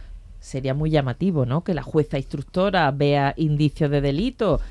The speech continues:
lo tiene que argumentar muy bien, tiene que decir cuáles son las pruebas, por qué dice que hay delito, y que el fiscal dijera que no ve ningún delito y que esto hay que archivarlo, pues hombre, eso sería llamativo. Pero que esto, mm,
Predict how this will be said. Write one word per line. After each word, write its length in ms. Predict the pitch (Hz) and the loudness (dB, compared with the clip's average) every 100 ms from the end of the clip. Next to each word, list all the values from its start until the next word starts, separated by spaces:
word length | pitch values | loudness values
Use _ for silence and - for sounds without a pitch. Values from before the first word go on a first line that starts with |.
| - | -4
lo 120 | 151 131 | -2 2
tiene 200 | 139 135 | 2 2
que 80 | |
argumentar 500 | 135 139 131 127 123 | 2 2 0 0 0
muy 180 | 120 131 | 0 -2
bien, 380 | 139 214 214 214 | 2 4 4 2
tiene 220 | 180 151 | 0 0
que 80 | 139 | 0
decir 260 | 135 156 147 | 2 0 2
cuáles 240 | 131 127 | 0 0
son 160 | 143 139 | 0 0
las 140 | 139 | 0
pruebas, 560 | - 220 214 208 208 190 | -2 0 0 0 0 0
por 200 | 156 147 | -2 0
qué 220 | 165 151 | 2 2
dice 300 | 147 - 147 | 2 -2 -4
que 100 | 143 | -2
hay 100 | 139 | -2
delito, 460 | 139 180 214 175 - - - | -2 -4 -2 -4 -4 -14 -8
y 120 | 151 | -4
que 100 | 143 | -4
el 80 | 127 | -4
fiscal 460 | - 135 - 135 131 | -4 -8 -6 -6 -4
dijera 500 | 131 165 180 156 - - - _ | -4 -2 0 0 -2 -10 -20 _
que 160 | - 139 | -8 -6
no 180 | 131 135 | -4 -4
ve 80 | 135 | -4
ningún 320 | 135 135 131 | -4 -4 -4
delito 480 | 123 151 180 165 - | -2 -2 -2 -2 -2
y 140 | 139 | -4
que 140 | 139 123 | -2 -4
esto 320 | - 139 127 | -2 -2 -2
hay 80 | 131 | -2
que 80 | |
archivarlo, 500 | 127 - 139 123 139 | -4 -2 -4 -2 -4
pues 160 | 151 127 | -4 -4
hombre, 240 | 120 131 - - 131 | -2 -4 -6 -8 -8
eso 180 | - | -6
sería 380 | 120 135 131 135 | -4 -2 0 0
llamativo. 580 | 143 131 110 160 185 131 - - - - - | 0 -2 -4 -2 -2 -2 -6 -20 -20 -8 2
Pero 400 | 160 151 143 135 | 4 6 2 0
que 280 | 131 135 | -4 -2
esto, 880 | 139 - - 165 151 151 156 156 156 180 | -4 -6 -2 2 4 6 6 4 2 0
mm, 200 | 156 | -4